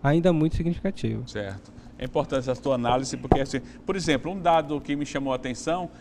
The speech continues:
Speaker 2: é que nas várias regiões do país, o número de mulheres é maior do que o número de homens. E, pela pesqui-, pelo censo, o número de homens aqui na região norte, aqui no estado do Pará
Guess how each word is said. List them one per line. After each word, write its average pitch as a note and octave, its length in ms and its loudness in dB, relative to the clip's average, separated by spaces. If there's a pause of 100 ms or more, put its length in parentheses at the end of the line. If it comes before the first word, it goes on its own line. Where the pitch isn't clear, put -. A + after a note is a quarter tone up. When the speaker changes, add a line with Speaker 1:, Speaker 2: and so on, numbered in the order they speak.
(140)
Speaker 2:
é - 80 -4
que - 100 -6
nas F3+ 200 2
várias G3 260 0
regiões C#3+ 640 -2
do - 140 -8
país, C#3 520 -2 (220)
o C#3+ 100 -4
número F#3 320 -4
de F3+ 120 -6
mulheres D3 680 -2 (100)
é D3+ 80 -2
maior E3 380 -2
do E3 80 -6
que E3 100 -10
o E3+ 60 -4
número E3+ 240 -8
de G3 140 -10
homens. A2 400 -6 (360)
E, F3 360 0 (160)
pela C#3 200 4
pesqui-, C#3 380 -4
pelo D3 240 0
censo, - 500 -4 (280)
o D3 100 -2
número F#3 260 0
de E3 400 0
homens B2+ 440 2
aqui B2 260 -2
na A2+ 280 -4
região A#2 340 -2
norte, G#2 500 -6 (340)
aqui A#2+ 280 -4
no B2 80 -2
estado A#2+ 260 -2
do B2+ 80 -4
Pará C#3+ 400 2